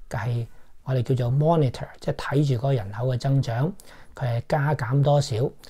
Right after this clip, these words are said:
然後點樣樣呢？用呢個外國勞工啦，日本就係噉啦，或者用呢個移民啦，新移民啦，嚟到去填補呢個空隙。所以呢個新移民嘅數字呢，每一年都有增有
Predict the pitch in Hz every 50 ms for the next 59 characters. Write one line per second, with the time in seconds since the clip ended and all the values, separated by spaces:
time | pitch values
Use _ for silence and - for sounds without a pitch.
0 | - - - - - - 123 127 120 131 127 110 139 160 180 175 151 135 131 143
1 | 165 180 185 - - - - - - - - 143 123 123 131 151 156 156 143 139
2 | 135 123 123 123 117 139 135 117 98 107 110 170 185 196 202 208 202 151 117 -
3 | - 131 139 131 120 117 107 117 127 151 180 190 - - - - - - 127 120
4 | 147 160 156 123 123 151 151 147 127 117 110 104 110 110 113 113 120 160 190 180
5 | - - 170 165 143 127 117 110 107 113 139 165 175 - - - - - _ -
6 | - 113 110 117 131 135 127 110 139 139 131 127 127 127 - - - - - -
7 | - - 127 113 113 117 113 - 117 127 139 147 156 147 139 127 - - 156 156
8 | 151 147 165 - - - - - - - - - - - - 175 180 190 170 143
9 | - 196 196 185 156 135 117 113 110 123 120 - - 135 127 123 - 120 117 131
10 | 143 147 151 135 127 131 143 151 131 107 113 123 139 135 123 117 113 - 156 143
11 | 147 147 135